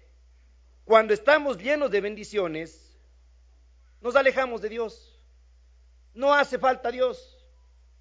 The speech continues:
Somos autónomos. Mas, sin embargo, Dios sabe cómo hacer para que nosotros volvamos los ojos a Él, para que nos vayamos a sus pies.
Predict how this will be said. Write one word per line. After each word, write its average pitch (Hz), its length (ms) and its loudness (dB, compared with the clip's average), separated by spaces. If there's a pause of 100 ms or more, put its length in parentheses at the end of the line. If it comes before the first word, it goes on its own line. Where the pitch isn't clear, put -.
(540)
Somos 254 280 0
autónomos. 240 840 0 (1600)
Mas, 117 160 -14
sin 151 140 -12
embargo, 170 380 -2
Dios 185 320 -6
sabe 165 500 -10 (760)
cómo 240 240 -2
hacer 214 280 -6
para 156 180 -8
que 123 80 -20
nosotros 143 440 -14
volvamos 139 440 -10
los 120 140 -18
ojos 139 320 -14
a 123 100 -10
Él, 113 220 -14 (300)
para 113 200 -12
que 117 100 -20
nos 107 100 -20
vayamos 135 520 -12 (200)
a 104 80 -20
sus - 160 -20
pies. - 440 -20